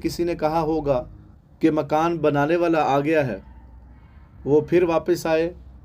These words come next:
اور ان کو واپس ہوتے دیکھ کر میرے دل نے کہا کہ حکم لوٹ گیا۔ جب وہ آ گئے تو مجھ سے مخاطب ہو کر فرمایا کہ تم جانتے ہو یہ سرکاری زمین ہے؟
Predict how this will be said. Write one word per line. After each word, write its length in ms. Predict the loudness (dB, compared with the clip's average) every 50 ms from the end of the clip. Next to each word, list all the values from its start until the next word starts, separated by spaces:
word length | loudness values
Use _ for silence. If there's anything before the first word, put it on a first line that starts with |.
| -20 -20 -20 -18 -6 -2
اور 120 | -2 0
ان 140 | 0 -2 -4
کو 160 | -2 0 2
واپس 480 | 4 4 2 2 0 -2 -4 -2 -2 -2
ہوتے 300 | -2 -2 0 0 0 0
دیکھ 280 | 0 0 -2 -2 -2
کر 180 | -2 -2 -2 -2
میرے 240 | -2 -2 0 -2 -2
دل 200 | -2 -2 -2 -2
نے 140 | -2 -2
کہا 280 | -2 -2 -2 -2 -2 -4
کہ 240 | -4 -4 -2 -2 0 -2
حکم 280 | -2 -2 -2 -2 -2 -2
لوٹ 300 | 0 2 2 2 2 0 -2
گیا۔ 180 | -4 -2 -4 -4 -6 -12 -20 -20 -20 -20 -20 -20 -20 -20 -20 -20 -20 -20 -20 -18 -8
جب 280 | -2 2 2 2 2 2
وہ 100 | 2 4
آ 140 | 4 4 4 2
گئے 260 | 0 0 0 0 -2
تو 180 | -2 -4 -4
مجھ 180 | -4 -2 -4 -4
سے 160 | -2 -2 -2
مخاطب 500 | -2 -2 -2 -2 -2 -2 0 0 -2 0
ہو 160 | 0 0 -2
کر 180 | 0 -2 -4 -4
فرمایا 480 | -4 -4 -4 -2 0 2 2 2 2 0
کہ 140 | -2 -6
تم 220 | -8 -8 -8 -6 -2
جانتے 380 | -2 0 0 0 0 0 0
ہو 180 | 0 2 2 2
یہ 140 | 2 0 0
سرکاری 460 | -2 -2 -6 -2 0 0 2 2 2
زمین 340 | 0 -2 -4 -6 -6 -6 -6
ہے؟ 160 | -6 -8 -10